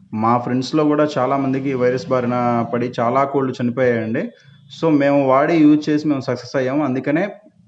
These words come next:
మీకు కూడా, అందరికీ కూడా ఉపయోగపడుతుందని చెప్పేసి ఈ వీడియో, వీడియో చేయడం జరిగింది. ఈ వైరస్కి మాత్రం ఇది తప్ప వేరే మెడిసిన్స్, మీరు ఎన్ని మెడిసిన్స్ వాడినా సరే అవి తగ్గదు ఖచ్చితంగా. So మీరు దయచేసి ముఖ్యంగా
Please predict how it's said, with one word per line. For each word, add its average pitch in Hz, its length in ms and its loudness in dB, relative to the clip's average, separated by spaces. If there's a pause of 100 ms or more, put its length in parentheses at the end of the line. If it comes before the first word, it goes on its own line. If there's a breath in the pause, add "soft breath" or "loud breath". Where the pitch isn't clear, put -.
(200)
మీకు 143 260 -2
కూడా, 151 240 2
అందరికీ 147 440 2
కూడా 143 320 2
ఉపయోగపడుతుందని 123 680 -2
చెప్పేసి 127 340 -6
ఈ - 20 -2
వీడియో, 120 280 -2
వీడియో 120 360 -2
చేయడం 120 240 -4
జరిగింది. 113 460 -4 (480 soft breath)
ఈ 131 120 -2
వైరస్కి 156 560 2
మాత్రం 147 480 2
ఇది 131 220 -2
తప్ప 131 300 0
వేరే 143 480 2
మెడిసిన్స్, 127 460 -4
మీరు 120 160 -2
ఎన్ని 120 220 0
మెడిసిన్స్ 131 420 -2
వాడినా 123 320 -2
సరే 123 320 -4 (120)
అవి 117 160 -4
తగ్గదు 107 640 -8 (220)
ఖచ్చితంగా. 113 440 -6 (760)
So 170 80 4
మీరు 170 200 4
దయచేసి 170 840 4
ముఖ్యంగా 165 640 4